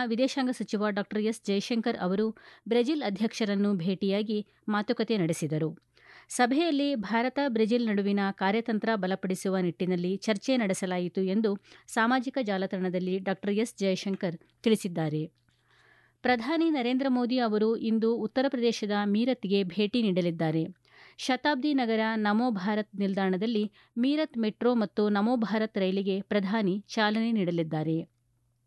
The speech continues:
ಇದೇ ವೇಳೆ ಅವರು ಮೀರತ್ ದಕ್ಷಿಣ ನಿಲ್ದಾಣದವರೆಗೆ ಮೆಟ್ರೋ ರೈಲಿನಲ್ಲಿ ಪ್ರಯಾಣಿಸಲಿದ್ದಾರೆ. ತಮ್ಮ ಭೇಟಿಯ ಸಮಯದಲ್ಲಿ ಪ್ರಧಾನಿ ಅವರು ಸುಮಾರು ಹನ್ನೆರಡು ಸಾವಿರದ ಒಂಬೈನೂರ ಮೂವತ್ತು ಕೋಟಿ ರೂಪಾಯಿ ಮೌಲ್ಯದ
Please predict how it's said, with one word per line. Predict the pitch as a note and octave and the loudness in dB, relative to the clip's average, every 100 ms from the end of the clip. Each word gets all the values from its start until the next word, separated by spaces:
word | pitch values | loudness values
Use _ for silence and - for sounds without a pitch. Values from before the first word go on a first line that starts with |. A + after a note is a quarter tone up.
| _ | _
ಇದೇ | A#3 A#3+ E4 | -2 0 0
ವೇಳೆ | C4+ A#3+ B3 | 2 2 0
ಅವರು | - G3+ G#3 | 0 0 0
ಮೀರತ್ | G#3+ G#3+ C#4 D#4 D4+ G#3 | 0 0 0 -2 -4 -4
ದಕ್ಷಿಣ | G#3+ - A#3 | -4 0 0
ನಿಲ್ದಾಣದವರೆಗೆ | A#3 G3 G3+ G3 F#3+ F#3 F#3+ A3+ G#3 - - - A3 | 2 0 0 0 2 0 0 0 -2 -4 -16 -4 0
ಮೆಟ್ರೋ | A#3 - D#4 | 0 0 0
ರೈಲಿನಲ್ಲಿ | C#4 G#3+ G#3 G#3 G3+ F#3 | 2 0 0 0 0 -2
ಪ್ರಯಾಣಿಸಲಿದ್ದಾರೆ. | - G#3+ G#3+ A3+ A3+ A#3 F3 D#3+ D3+ D#3 - _ - - - _ | 0 0 2 0 -2 -2 -4 -2 -2 -2 -4 _ -20 -20 -20 _
ತಮ್ಮ | C4 C4 | 0 0
ಭೇಟಿಯ | B3 G#3+ C#4+ D#4+ F4 | 0 -2 -2 2 0
ಸಮಯದಲ್ಲಿ | - A#3 A#3+ A#3 A3+ A#3 | 0 0 0 0 0 -2
ಪ್ರಧಾನಿ | A#3 G#3 F#3+ A#3+ C4+ C#4 - _ - | -2 -4 0 2 2 0 -8 _ -4
ಅವರು | A3 G#3 G3+ A3 | 0 2 0 -2
ಸುಮಾರು | - B3+ A#3+ A3+ | -2 0 2 2
ಹನ್ನೆರಡು | A3+ A3+ A#3 C#4+ D#4 | 0 0 2 2 2
ಸಾವಿರದ | - A3+ G#3+ G#3 G#3+ - | 0 0 0 0 0 0
ಒಂಬೈನೂರ | G#3 A3 B3+ B3+ B3 | 0 0 2 0 0
ಮೂವತ್ತು | A3 A#3 C4+ C4+ | 0 0 -2 -4
ಕೋಟಿ | - G#3+ A3 | -2 -2 0
ರೂಪಾಯಿ | A3 G#3+ A3 G#3+ | -2 0 0 2
ಮೌಲ್ಯದ | G3+ F#3 F#3+ | 2 0 0